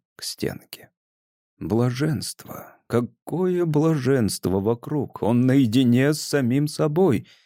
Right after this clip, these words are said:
слышит музыку, исходящую из каждой клеточки его существа, как это всегда было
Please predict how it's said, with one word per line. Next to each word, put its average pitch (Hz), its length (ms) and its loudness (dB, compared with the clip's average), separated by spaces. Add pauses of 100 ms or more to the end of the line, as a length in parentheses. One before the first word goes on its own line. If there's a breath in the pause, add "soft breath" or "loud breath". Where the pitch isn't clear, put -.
(160 soft breath)
слышит 120 600 2
музыку, 120 560 2
исходящую 123 680 0
из 120 100 -2
каждой 165 420 0
клеточки 127 580 -2
его 127 240 2
существа, 143 680 -2
как 117 180 -4
это 127 200 -2
всегда 123 640 -2
было 156 500 -2